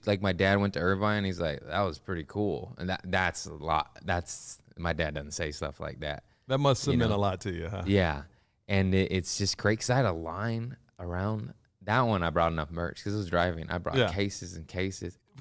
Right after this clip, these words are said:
Speaker 2: Merch is a game changer.
Speaker 1: It is. It
Speaker 2: Like, I
Speaker 1: saves
Speaker 2: need to
Speaker 1: me.
Speaker 2: really promote. I've sold so much merch. I need to promote people to, I need to do something where I get people, some people post it,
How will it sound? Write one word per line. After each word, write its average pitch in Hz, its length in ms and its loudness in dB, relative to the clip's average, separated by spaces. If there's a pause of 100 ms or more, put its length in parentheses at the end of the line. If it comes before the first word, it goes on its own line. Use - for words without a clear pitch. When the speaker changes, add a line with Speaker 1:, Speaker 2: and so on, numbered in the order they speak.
(260)
Speaker 2:
Merch 185 340 8
is 185 100 -4
a 139 60 -4
game 139 240 0
changer. 87 320 -12 (160)
Speaker 1:
It 123 100 2
is. 143 240 4
It 98 100 2
Speaker 2:
Like, 165 180 6
I 185 180 6
Speaker 1:
saves 240 100 -2
Speaker 2:
need 330 160 2
to 196 80 6
Speaker 1:
me. - 60 -2
Speaker 2:
really 165 240 2
promote. 127 560 -2
I've 175 160 -4
sold 202 240 0
so 165 160 -2
much 151 240 -2
merch. 135 180 -2
I - 40 -2
need 196 140 -2
to 254 60 -4
promote 120 380 0
people 107 400 -4
to, 92 440 -4 (360)
I 147 60 0
need 202 180 4
to 247 40 0
do 156 160 4
something 120 360 0
where 110 140 2
I 104 80 0
get 107 200 -4
people, 98 580 -4
some 190 320 0
people 190 240 -6
post 180 420 0
it, 107 220 2